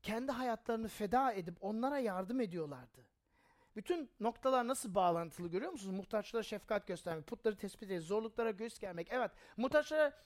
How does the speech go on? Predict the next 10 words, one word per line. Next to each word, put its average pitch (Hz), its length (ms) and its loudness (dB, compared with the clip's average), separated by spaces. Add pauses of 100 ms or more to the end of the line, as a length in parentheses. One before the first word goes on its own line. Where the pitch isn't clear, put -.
şefkat 277 380 2
gösteriyorlar. 285 560 2
Kendi 302 280 0
hayatını 294 480 2
hiçe 269 220 -2
sayarak 302 500 0
bile 175 240 2 (460)
muhtaçlara 220 480 2
şefkat 170 440 -6
gösteriyorlar. 139 800 -14